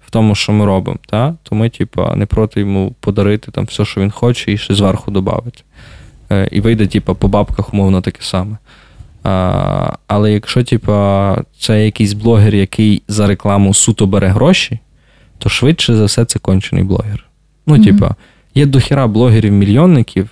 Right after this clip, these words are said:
Speaker 1: в яких я, наприклад, не зможу домовитись за рекламою. Але я розумію, що вони і нафіг треба, бо з мільйона фоловерів в них буде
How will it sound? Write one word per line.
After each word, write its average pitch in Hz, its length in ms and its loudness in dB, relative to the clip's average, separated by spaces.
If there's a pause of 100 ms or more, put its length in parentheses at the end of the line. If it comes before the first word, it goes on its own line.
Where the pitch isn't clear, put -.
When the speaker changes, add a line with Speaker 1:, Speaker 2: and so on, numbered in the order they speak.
Speaker 1:
в - 100 -8
яких - 460 -2 (200)
я, 110 200 2
наприклад, 107 460 0
не 104 120 2
зможу 98 360 2
домовитись 92 520 2
за 90 140 0
рекламою. 90 580 -2
Але 107 200 2
я 117 80 4
розумію, 113 280 4
що - 140 -2
вони 110 160 4
і 104 40 4
нафіг 107 300 2
треба, 120 340 0
бо 92 180 2
з 95 100 2
мільйона 101 400 2
фоловерів 104 560 2
в 92 40 0
них 95 200 2
буде 98 360 0